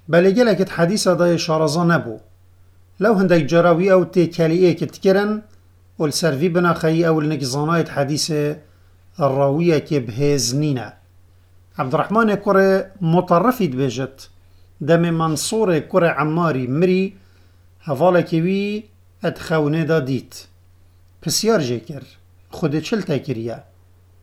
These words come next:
وی گوت، «خودێ گوتە من، ئەی مەنسوور، ئەدگەل وێ تێکەلکردنە لنێک تەهەی من گونەهێتە غەفراندن، چونکی تە بەرێ خەلکی ئەتدا زیکرێ من.»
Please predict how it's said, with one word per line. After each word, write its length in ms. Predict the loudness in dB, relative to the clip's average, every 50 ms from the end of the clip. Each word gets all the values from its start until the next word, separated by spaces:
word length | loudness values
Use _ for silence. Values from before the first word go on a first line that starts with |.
| -4 -2
وی 140 | 0 0 0 0
گوت، 240 | -2 -2 -2 -4 -6 -12 -20 _ _ -20 -20 _ _ _ _ _ _ _ -20 -20 -20 -6
«خودێ 260 | 0 0 2 2 2 2 2
گوتە 220 | 2 2 2 2 2
من، 140 | 2 2 0 -2 -4 -8 -12 -14 _ -2
ئەی 140 | 0 0 0 0 0
مەنسوور، 440 | -2 -4 -6 -8 -8 -8 -8 -10 -12 -18 _ _ -20 _ _ _ _ -20 _ _ -20 -8 -2 0
ئەدگەل 420 | 0 2 2 2 2 2 2 2 2
وێ 120 | 0 0 -2 -2 -2
تێکەلکردنە 840 | -2 -2 -2 0 0 0 0 0 0 0 0 2 2 2 0 0 2 2
لنێک 240 | 2 0 0 -2 -2 0
تەهەی 380 | 2 2 4 4 2 2 2 0 -4 -6 -8 _ _ _ _ _ _ -4 -2
من 120 | 0 0 0 0 -2
گونەهێتە 440 | -2 -2 -2 -2 -4 -2 0 0 0 0
غەفراندن، 580 | 0 -2 -4 -6 -8 -8 -8 -8 -8 -8 -8 -10 -14 -18 _ _ _ _ _ _ _ _ _ _ -6
چونکی 340 | -2 -2 -2 0 -2 -2 0
تە 80 | 0 2 2
بەرێ 220 | 2 2 2 0 0 0
خەلکی 460 | -2 -2 -2 -2 -4 -2 -2 -2 -2 -4
ئەتدا 360 | -6 -4 -4 -4 -2 -2 -2 -2 -4
زیکرێ 320 | -6 -8 -6 -6 -4 -4 -4 -6
من.» 140 | -8 -10